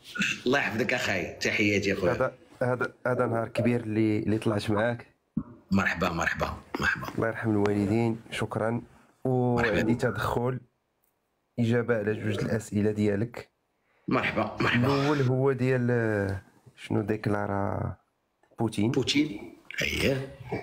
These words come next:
Speaker 2: وراه داكشي اللي ديكلارا بوتين راه ديكلاراوه قبل منه رؤساء، قبل منه حتى هما أكثر هيبة، الرئيس الميريكان.
Speaker 1: أييه.
Speaker 2: آه،
Speaker 1: لا، نقولوا مي-،
Speaker 2: آه.
Speaker 1: نقولوا ميريكان ما كتبيع ليهم حتى حاجة.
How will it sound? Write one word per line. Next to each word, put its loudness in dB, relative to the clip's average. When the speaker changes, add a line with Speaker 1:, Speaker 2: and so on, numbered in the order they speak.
Speaker 2:
وراه 2
داكشي -4
اللي 2
ديكلارا 0
بوتين 0
راه 4
ديكلاراوه 0
قبل 0
منه 2
رؤساء، -2
قبل 2
منه 4
حتى -2
هما 2
أكثر -2
هيبة، 0
الرئيس -2
الميريكان. 0
Speaker 1:
أييه. -4
Speaker 2:
آه، 2
Speaker 1:
لا، 2
نقولوا 4
مي-، 4
Speaker 2:
آه. -4
Speaker 1:
نقولوا 6
ميريكان 4
ما 2
كتبيع 0
ليهم 2
حتى 0
حاجة. -2